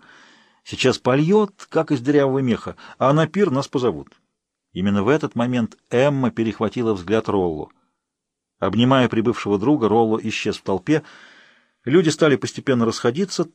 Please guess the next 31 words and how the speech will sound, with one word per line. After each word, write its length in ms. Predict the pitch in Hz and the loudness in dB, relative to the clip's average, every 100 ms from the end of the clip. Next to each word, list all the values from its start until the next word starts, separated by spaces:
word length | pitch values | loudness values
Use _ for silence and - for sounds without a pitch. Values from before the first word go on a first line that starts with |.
| _ | _
так 180 | - 87 | -8 -8
как 180 | 101 - | -10 -8
пошёл 300 | 104 - 107 | -6 -4 -2
дождь, 260 | 101 95 - _ | -2 -4 -8 _
а 180 | - 104 - | -4 -4 0
Эмме 380 | 143 180 175 | 0 2 0
ничего 320 | 147 120 131 143 | -2 -4 -4 -2
не 80 | |
оставалось, 500 | 131 - 127 156 156 | -2 0 0 2 0
как 160 | - 110 | -4 -6
отправиться 480 | 139 120 123 107 101 | -4 -2 -2 -2 -8
через 280 | 113 104 95 | -6 -4 -2
мост 260 | 143 147 | -2 0
на 120 | 104 | 0
остров, 600 | 107 143 - 113 - - - | 0 -2 -4 -6 -6 -20 -12
где 240 | 90 95 | -6 -6
темнели 340 | - 101 127 | -4 -4 -2
стены 320 | 107 - 107 104 | -4 -4 -4 -2
аббатства. 600 | 95 87 - - - _ _ _ _ _ _ _ _ _ _ _ _ _ - | -2 -6 -8 -16 -20 _ _ _ _ _ _ _ _ _ _ _ _ _ -14
В 80 | |
жилых 320 | 85 117 160 160 | 0 2 2 2
помещениях 560 | 131 127 135 127 113 | -2 -2 0 2 0
святого 380 | - 107 117 107 | -2 -4 0 2
Мартина 440 | 104 143 147 131 | 2 -2 -2 -6
царила 320 | 117 110 120 117 | -2 -2 -2 -4
суматоха. 600 | - 131 127 92 - - _ _ _ _ _ _ _ _ _ _ | -2 -4 -2 -4 -6 -20 _ _ _ _ _ _ _ _ _ _
Пронёсся 440 | - 135 151 - | 0 2 2 0
слух, 320 | - 170 180 | 2 4 2
что 160 | - - | 2 0
прибывшие 480 | 123 131 139 131 127 | 2 2 0 -2 -2
викинги, 480 | 202 202 180 - | -4 -4 -8 -8